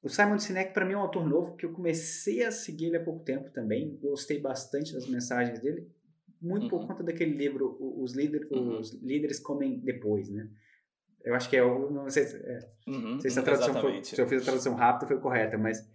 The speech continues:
Speaker 1: ah, as ideias dele, especialmente as ideias em relação a-, às novas gerações entrando no mercado de trabalho, como elas se adaptam e tudo, eu achei, achei fantástico. Me
Speaker 2: Uhum.
Speaker 1: fez ficar muito interessado também no autor.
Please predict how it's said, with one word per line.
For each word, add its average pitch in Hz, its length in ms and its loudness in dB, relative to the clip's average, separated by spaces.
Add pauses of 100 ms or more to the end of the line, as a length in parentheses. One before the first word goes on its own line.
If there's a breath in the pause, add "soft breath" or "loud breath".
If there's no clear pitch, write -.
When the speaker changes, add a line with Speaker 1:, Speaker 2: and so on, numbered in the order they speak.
(440 soft breath)
Speaker 1:
ah, 113 400 -6 (1040)
as 147 160 2
ideias 160 380 4
dele, 147 140 4
especialmente 156 640 -2
as 131 100 -6
ideias 127 340 2
em 123 80 -2
relação 123 580 -4
a-, 104 220 -6
às 107 120 -10
novas 143 280 4
gerações 139 400 0
entrando 123 360 -4
no 123 40 -2
mercado 120 300 -4
de - 100 -10
trabalho, 107 460 -4
como 131 260 -6
elas 123 180 -2
se - 100 -6
adaptam 110 640 -4
e - 40 -8
tudo, 131 160 -6
eu 131 40 4
achei, 131 360 -4
achei 120 220 -4
fantástico. 123 460 -4
Me 131 80 -4
Speaker 2:
Uhum. 110 80 -8
Speaker 1:
fez 139 240 4
ficar 123 440 -2
muito 135 220 -10
interessado 123 640 -4
também 107 300 -4
no 107 120 -4
autor. - 360 -10